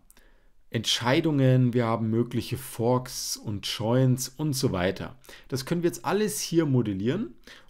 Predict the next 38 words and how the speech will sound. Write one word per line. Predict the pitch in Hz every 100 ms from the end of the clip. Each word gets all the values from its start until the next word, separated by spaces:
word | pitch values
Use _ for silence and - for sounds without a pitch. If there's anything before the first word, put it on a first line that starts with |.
| -
und | 143 139 139 135 - - -
hier | -
darf | 220 208 185
man |
sich | 175 -
auch | 147
nicht | 143
verwirren | 131 113 135 151
lassen | 139 131 123
von | 131
dieser | 104 98
Grenze | 98 - 123 160 - 151 143 135
zwischen | - 127 113 117 -
Kunde | - 135 127 127
und | 95 90
Mitarbeiter. | 135 196 156 135 127 131 127 131 - -
Da | 190
kann | 226
man | 220
einfach | 202 196 175
Pfeile | - 175 185 170
quer | - 143
drüber | 131 196 202
ziehen. | 190 - 165 165 - -
Das | - 135
soll | 180
eben | 175 165 160
nur | 208
visualisieren, | 202 175 156 131 120 110 180 208
alles | - 156 175 -
was | 143 135
jetzt | 131 - -
hier | - - 247
der | 156 101
Reihe | 104 107
nach | 95 95
in | - 107 92
dieser, | 101 98 95